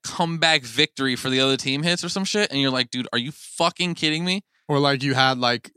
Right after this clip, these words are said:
Speaker 2: the over,
Speaker 1: The
Speaker 2: and, like, they hit a shot last
Speaker 1: Yeah.
Speaker 2: second, and it fucking
Speaker 1: Exactly.
Speaker 2: Yeah.
Speaker 1: Like, you got a bad beat within the
Speaker 2: Yeah.
Speaker 1: last, like, fucking, you know, like, it's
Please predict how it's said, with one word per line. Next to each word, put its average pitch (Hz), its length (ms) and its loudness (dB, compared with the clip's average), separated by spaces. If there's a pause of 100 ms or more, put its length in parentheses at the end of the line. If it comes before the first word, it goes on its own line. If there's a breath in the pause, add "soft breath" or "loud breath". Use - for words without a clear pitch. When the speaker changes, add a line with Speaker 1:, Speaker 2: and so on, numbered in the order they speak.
Speaker 2:
the 123 300 -4
over, 131 480 -2 (140)
Speaker 1:
The 127 220 0
Speaker 2:
and, 139 80 2
like, 123 200 2
they 139 300 -2
hit 135 100 2
a 127 80 -2
shot 120 380 0
last 120 240 2
Speaker 1:
Yeah. 139 80 4
Speaker 2:
second, 123 340 2
and 120 160 -4
it 117 80 -6
fucking - 300 -2
Speaker 1:
Exactly. 139 480 0
Speaker 2:
Yeah. 127 80 -2
Speaker 1:
Like, 139 200 2
you 156 120 0
got 160 100 6
a 156 60 2
bad 147 320 2
beat 143 260 0
within 147 220 2
the 143 60 4
Speaker 2:
Yeah. 139 60 4
Speaker 1:
last, 139 260 4
like, 139 100 -2
fucking, 139 420 2
you 139 120 0
know, 123 120 4
like, 117 240 -2
it's - 320 -14